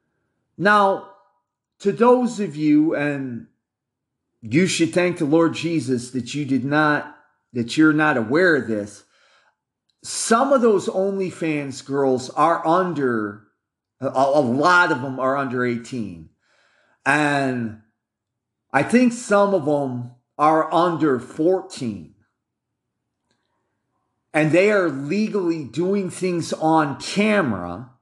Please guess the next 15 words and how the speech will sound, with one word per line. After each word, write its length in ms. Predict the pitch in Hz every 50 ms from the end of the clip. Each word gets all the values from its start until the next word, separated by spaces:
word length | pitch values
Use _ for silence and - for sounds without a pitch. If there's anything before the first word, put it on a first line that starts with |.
| _ _ _ _ _ _ _ _ _ _ _ _ _ _ _ _ _ _ _ _ _ _
and 280 | - 156 151 156 143 123
getting 480 | 170 185 165 165 156 143 131 120 117
money 440 | 117 123 147 185 226 240 240 220 180
for 320 | - - - 139 127 127 110
them. 600 | 87 104 104 95 90 85 82 82 98 104 147 - _ _ _ _ _ _ _ _ _ _ _ _ _ _ _ _ _ _ _ _ _ _ _ _ _ _ _ _ _ _ _ _ _ _ _ _ _ _ _ _ _ _ _ _ _ _ _ _ _ _ _ _ _ _ _ _ _ _ _ _ _ _ _ _ _ -
And 520 | 151 160 170 175 170 160 160 156 147 123 104 - _ _ _ _ _ _ _ _ _ _ _ _ _ _ _ _ _ _
these 440 | - 104 98 151 196 214 226 214 220
peoples 580 | - - 208 226 226 226 208 190 185 170 - -
are, 400 | - 170 165 165 160 156 - - - - -
these 300 | 120 165 208 214 208 -
people, 600 | - - 233 254 247 226 - 147 139 135 123 -
they 200 | 120 269 294 254
under-, 320 | 233 247 240 202 160 151 143 - - - - - - _ _ _ _ _ _ _ _ _ _ _ _ _ _ _ _ _
they 160 | - 196 226
understand 1160 | 226 233 262 240 190 143 139 120 - - - - - 180 233 285 254 165 113 101 101 123 165 175